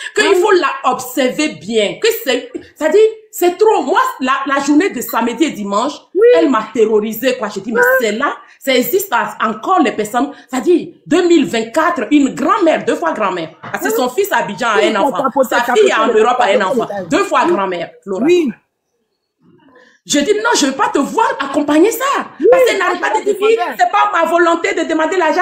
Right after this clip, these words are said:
Speaker 1: c'est une abonnée béninoise, c'est
Speaker 2: Oui,
Speaker 1: une abonnée
Speaker 2: c'est
Speaker 1: togolaise.
Speaker 2: moi.
Speaker 1: Je dis, non.
Speaker 2: C'est moi.
Speaker 1: Oui. Donc,
Speaker 2: Je la
Speaker 1: hier,
Speaker 2: défendais.
Speaker 1: hier, je dis, non, non, non, non, non. Il faut que je te parle, il faut la observer. C'est pas parce qu'on n'est pas sensible, on est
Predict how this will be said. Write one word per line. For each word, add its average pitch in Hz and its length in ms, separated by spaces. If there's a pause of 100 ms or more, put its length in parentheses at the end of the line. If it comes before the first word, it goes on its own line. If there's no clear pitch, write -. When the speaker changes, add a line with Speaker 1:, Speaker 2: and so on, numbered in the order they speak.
Speaker 1:
c'est 330 160
une 359 80
abonnée 302 420
béninoise, 302 580 (240)
c'est 311 80
Speaker 2:
Oui, 349 120
Speaker 1:
une 508 80
abonnée 349 280
Speaker 2:
c'est 381 80
Speaker 1:
togolaise. 302 480
Speaker 2:
moi. 440 120
Speaker 1:
Je - 100
dis, 226 140
non. 269 120 (1500)
Speaker 2:
C'est 294 200
moi. 381 380 (380)
Speaker 1:
Oui. 269 80 (680)
Donc, 453 160
Speaker 2:
Je 277 60
la 277 120
Speaker 1:
hier, 226 60
Speaker 2:
défendais. 480 340 (300)
Speaker 1:
hier, 392 340
je 359 60
dis, 359 180
non, 359 160
non, 339 120
non, 311 120
non, 277 140
non. 262 200 (200)
Il 285 240
faut 349 120
que 359 80
je 349 100
te 277 60
parle, 302 300
il 302 80
faut 339 140
la 262 200
observer. 202 580 (200)
C'est 285 100
pas 415 120
parce 269 220
qu'on 302 160
n'est 233 120
pas 311 140
sensible, 233 480
on 233 100
est 247 140